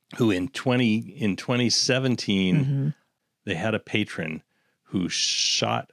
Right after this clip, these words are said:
Speaker 1: another patron
Speaker 2: Yeah.
Speaker 1: in the leg.
Speaker 2: Yeah.
Speaker 1: And it became, you know, you, when you talk about crises,
Speaker 2: Yeah.
Speaker 1: there's nothing, you know, bigger than that.
Speaker 2: Right.
Speaker 1: Um, and he, he described the,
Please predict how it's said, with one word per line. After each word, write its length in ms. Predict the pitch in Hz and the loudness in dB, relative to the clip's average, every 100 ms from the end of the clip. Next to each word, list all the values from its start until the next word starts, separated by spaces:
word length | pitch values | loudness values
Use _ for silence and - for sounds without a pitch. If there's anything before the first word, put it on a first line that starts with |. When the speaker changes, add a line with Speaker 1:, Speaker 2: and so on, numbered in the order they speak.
| 95 | -6
Speaker 1:
another 340 | 90 90 95 | -4 -2 -2
patron 480 | - 98 95 92 87 | -2 -6 -6 -6 -4
Speaker 2:
Yeah. 140 | 87 | -2
Speaker 1:
in 140 | 139 - | -2 -2
the 100 | - | -6
leg. 480 | 80 82 - - | -6 -4 -6 -4
Speaker 2:
Yeah. 420 | 185 151 135 139 165 _ _ _ - | 0 0 0 -2 -4 _ _ _ -10
Speaker 1:
And 500 | 87 80 76 78 - _ _ _ _ _ _ - | -6 -6 -6 -10 -16 _ _ _ _ _ _ -6
it 220 | 104 101 | -6 -4
became, 540 | 98 - 90 85 92 | -6 -4 -6 -6 -8
you 100 | - | -8
know, 220 | 85 76 - _ _ _ _ _ _ _ _ - | -6 -6 -10 _ _ _ _ _ _ _ _ -12
you, 140 | 110 | -8
when 140 | 85 85 | -6 -6
you 80 | |
talk 260 | 80 104 92 | -4 -4 -2
about 240 | 98 87 | -4 -4
crises, 600 | - 98 92 90 76 - - - | -4 -2 -2 -4 -6 -8 -8 -2
Speaker 2:
Yeah. 220 | 165 139 131 | 0 0 -2
Speaker 1:
there's 260 | - 85 - | -6 -8 -4
nothing, 560 | 87 85 - 82 82 - _ _ 127 _ 233 | -4 -4 -4 -6 -6 -12 _ _ -20 _ -14
you 140 | 98 | -10
know, 140 | 80 | -8
bigger 360 | 78 87 90 82 | -8 -4 -2 -2
than 220 | 78 78 | -4 -6
that. 400 | 80 85 - - 196 | -4 -4 -6 -8 -2
Speaker 2:
Right. 260 | 165 147 | 0 2
Speaker 1:
Um, 340 | 151 156 185 - _ | 0 -4 -16 -20 _
and 300 | 95 82 78 | -4 -4 -4
he, 400 | - - 127 123 - | -6 0 2 0 -4
he 360 | - - 92 87 | -12 -2 0 0
described 760 | - - - 104 107 123 107 | -2 -2 -2 -2 -2 -2 -4
the, 240 | 85 82 | -4 -4